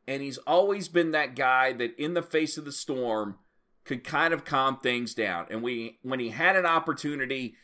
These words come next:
to answer the question at the exit interview, which I wish he would have, because I was the one that asked the question.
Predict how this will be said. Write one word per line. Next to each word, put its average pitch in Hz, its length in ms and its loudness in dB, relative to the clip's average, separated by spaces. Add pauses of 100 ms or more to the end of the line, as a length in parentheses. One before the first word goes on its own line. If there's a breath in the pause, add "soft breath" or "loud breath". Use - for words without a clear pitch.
(280 soft breath)
to - 240 -10
answer 175 360 2
the 135 80 -4
question 139 640 0
at 127 200 -2
the 127 140 -2
exit 143 320 -2
interview, 98 380 -4
which 143 540 -4
I 131 80 -2
wish 277 240 0
he 175 100 -4
would 127 280 0
have, 87 260 -10
because 120 260 -6
I 156 80 2
was 214 220 0
the 139 100 -2
one 147 360 -2
that 117 200 -2 (140)
asked 131 300 -4
the 127 60 -8
question. 135 640 -4